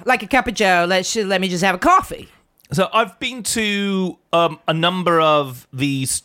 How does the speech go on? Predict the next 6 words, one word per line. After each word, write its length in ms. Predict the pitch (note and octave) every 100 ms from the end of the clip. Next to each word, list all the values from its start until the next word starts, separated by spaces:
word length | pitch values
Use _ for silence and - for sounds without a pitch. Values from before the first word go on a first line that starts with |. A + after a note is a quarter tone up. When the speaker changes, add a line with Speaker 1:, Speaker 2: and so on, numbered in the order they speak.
| -
Speaker 2:
chains, 720 | - D#3 C3+ A#2 A#2 A#2 - _ -
uh, 180 | B2 A#2
one 280 | A#2+ C3
begin 260 | C3 B2 C3
with 160 | B2 -
S, 300 | G#3 A3+ -